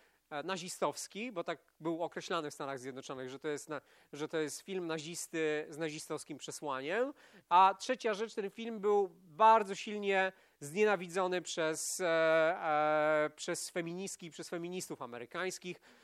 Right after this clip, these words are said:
e, jako film, który jakby uzasadnia, e, przemoc, e, na kobietach, e, seksualizuje tę przemoc,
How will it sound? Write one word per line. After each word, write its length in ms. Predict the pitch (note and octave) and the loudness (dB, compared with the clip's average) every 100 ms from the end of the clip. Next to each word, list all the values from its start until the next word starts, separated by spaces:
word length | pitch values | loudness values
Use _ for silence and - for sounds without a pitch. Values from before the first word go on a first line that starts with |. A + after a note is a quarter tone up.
| - | -4
e, 60 | E3 | 2
jako 300 | D#3+ D#3+ E3 | 4 2 -2
film, 280 | D#3+ E3+ D#3+ | -4 -6 -6
który 580 | - D#3+ D#3 D#3+ D#3 D3+ _ _ - | -6 -4 0 2 2 0 _ _ -6
jakby 220 | D#3 D3 | -4 -4
uzasadnia, 1040 | E3 F3 F#3+ G3+ F3+ D#3+ E3 E3 E3 E3 - - | -2 0 2 4 2 2 0 2 2 0 -4 0
e, 200 | D#3+ D#3 - | 2 2 -2
przemoc, 800 | - F3+ E3 D#3+ D#3 - - | -6 -4 -2 -2 -4 -6 -6
e, 340 | E3 D3+ D3+ D#3+ | 0 2 2 0
na 160 | D#3+ D3 | -6 -10
kobietach, 800 | E3 D#3+ E3 - D#3 D3+ - E3 | -4 0 0 2 0 0 -2 -2
e, 260 | D3+ D3 | -2 -2
seksualizuje 840 | - F3 - E3 D#3+ E3 D#3 D#3+ D3+ | -6 -12 -6 -2 0 -2 -4 -2 -2
tę 200 | D3 C#3+ | -8 -8
przemoc, 360 | E3+ D#3 C#3+ | -6 -6 -6